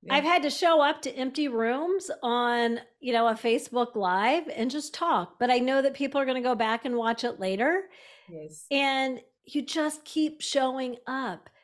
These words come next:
Speaker 2: and it gets easier, and
Speaker 1: Yes.
Speaker 2: know that there's probably another imposter syndrome around the corner,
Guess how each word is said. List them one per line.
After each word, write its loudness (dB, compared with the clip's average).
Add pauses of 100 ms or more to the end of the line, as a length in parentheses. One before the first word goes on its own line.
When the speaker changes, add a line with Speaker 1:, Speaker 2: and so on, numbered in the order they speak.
(220)
Speaker 2:
and 2
it 2
gets 0
easier, 0 (380)
and 2 (300)
Speaker 1:
Yes. -4
Speaker 2:
know 2 (180)
that -4
there's 2 (160)
probably 0
another 0
imposter -2
syndrome 0 (140)
around 2
the 0
corner, -6